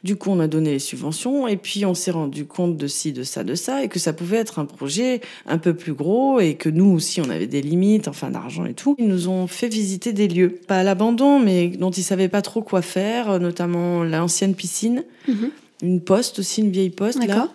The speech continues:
Speaker 2: ouais, ouais.
Speaker 1: Euh, qui était super. Et puis, euh, à la fin, la chapelle Sainte-Marie, parce qu'elle faisait aussi partie d'un plan de rénovation du centre historique.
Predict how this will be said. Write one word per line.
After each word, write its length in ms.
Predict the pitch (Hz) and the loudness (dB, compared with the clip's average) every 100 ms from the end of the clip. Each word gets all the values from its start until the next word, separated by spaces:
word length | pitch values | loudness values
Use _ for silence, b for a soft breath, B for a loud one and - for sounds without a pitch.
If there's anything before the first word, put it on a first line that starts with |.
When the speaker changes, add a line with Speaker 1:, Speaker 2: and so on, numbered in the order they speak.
| - | 0
Speaker 2:
ouais, 60 | 226 | 2
ouais. 140 | 247 B B B | 0 B B B
Speaker 1:
Euh, 160 | - 156 | -6 -4
qui 120 | 160 | -4
était 160 | 156 139 | -6 -6
super. 560 | - 160 156 190 247 - | -8 -4 0 0 -2 0
Et 140 | 175 | 2
puis, 540 | 175 - 226 233 226 190 | 2 0 0 2 4 4
euh, 120 | 160 | 4
à 120 | - 180 | 2 2
la 100 | 160 | 2
fin, 260 | - 165 - - | 0 -4 -6 -6
la 160 | 180 | -4
chapelle 320 | 180 160 180 | -2 -2 -2
Sainte-Marie, 500 | 180 180 170 165 170 | -2 -4 -2 0 0
parce 220 | 226 180 175 | 2 0 2
qu'elle 140 | 180 | -2
faisait 480 | 175 214 208 190 - | 0 0 4 2 2
aussi 320 | 196 196 202 | -2 -2 -4
partie 380 | 185 180 - 196 | -4 -6 -4 -4
d'un 200 | 170 170 | -2 -2
plan 360 | 170 190 190 190 | -2 0 2 2
de 100 | 160 | 0
rénovation 840 | 151 202 214 190 180 - 170 165 | 4 6 6 4 0 -2 -2 -2
du 160 | 175 170 | -4 -4
centre 380 | - 180 175 165 | -2 -2 -4 -6
historique. 580 | - 156 147 180 - | -6 -4 -2 -2 -4